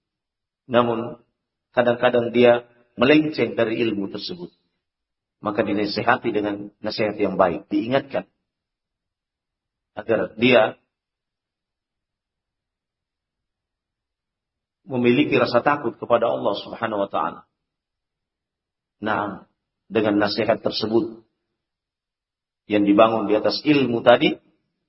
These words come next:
orang tersebut, ya, menjadi takut kepada Allah Subhanahu wa taala setelah diberi nasihat. Nah, nasihat yang baik,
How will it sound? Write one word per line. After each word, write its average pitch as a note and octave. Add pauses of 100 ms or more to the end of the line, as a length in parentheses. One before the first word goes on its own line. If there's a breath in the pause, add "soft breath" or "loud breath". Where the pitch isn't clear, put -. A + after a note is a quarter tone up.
(200)
orang A2+
tersebut, D3 (1500)
ya, A2+
menjadi A2+
takut B2+
kepada A2+
Allah A#2 (480)
Subhanahu C3+
wa A2
taala B2
setelah A#2+
diberi G#2
nasihat. F#2+ (1400)
Nah, G2 (240)
nasihat B2
yang G#2
baik, D#3